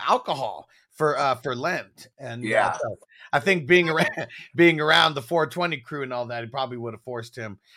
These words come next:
Speaker 1: to drink a little bit, just, uh, feeling out of place. So who knows?
Speaker 2: Yeah, I can dig that.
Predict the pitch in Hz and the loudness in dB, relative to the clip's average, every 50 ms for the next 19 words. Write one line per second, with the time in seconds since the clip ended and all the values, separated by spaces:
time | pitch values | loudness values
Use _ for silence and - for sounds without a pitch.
0 | - _ _ _ - 127 120 113 139 160 165 147 143 120 117 107 104 101 98 104 | -20 _ _ _ -8 -8 -4 -2 -2 -2 -2 -4 -6 -6 -6 -8 -8 -10 -8 -8
1 | 98 98 95 104 104 107 107 - - - 117 104 104 - - 131 120 120 120 117 | -10 -10 -10 -12 -14 -14 -14 -14 -10 -8 -6 -6 -6 -8 -8 -8 -8 -6 -6 -6
2 | 113 110 110 104 - _ 131 123 104 90 - - - 101 95 98 98 147 165 170 | -6 -8 -8 -10 -12 _ -10 -8 -8 -10 -12 -16 -14 -12 -12 -10 -10 -10 -8 -6
3 | 175 170 160 117 90 _ _ _ _ _ _ _ _ _ _ _ _ _ _ _ | -6 -6 -6 -8 -12 _ _ _ _ _ _ _ _ _ _ _ _ _ _ _
4 | _ _ - 117 120 120 113 107 95 87 82 - - _ _ _ _ - 110 - | _ _ -2 0 2 2 2 2 -2 -4 -6 -10 -14 _ _ _ _ -14 -14 -14
5 | - _ _ _ _ _ _ _ 135 151 - - 180 160 180 202 180 165 147 127 | -14 _ _ _ _ _ _ _ -8 -6 -4 -2 -2 0 0 2 2 2 2 2
6 | 120 - - - - - | 2 2 0 -2 -8 -12